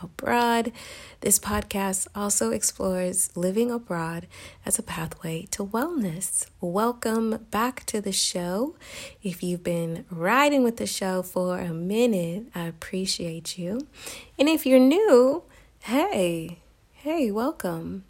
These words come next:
I'm the host of the show, Christine Job, a Black American woman and business strategist,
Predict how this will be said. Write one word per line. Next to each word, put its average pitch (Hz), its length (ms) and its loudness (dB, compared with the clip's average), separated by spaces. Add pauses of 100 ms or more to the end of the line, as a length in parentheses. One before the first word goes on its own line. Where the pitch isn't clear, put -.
I'm 254 360 2
the 262 100 4
host 247 400 -2
of 175 100 -4
the 170 80 -4
show, 165 480 -6
Christine 233 680 0
Job, 208 520 -2 (580)
a - 80 -8
Black 247 380 2
American 196 880 0
woman 175 720 -2
and 165 180 -4
business 190 400 2
strategist, 170 1000 -4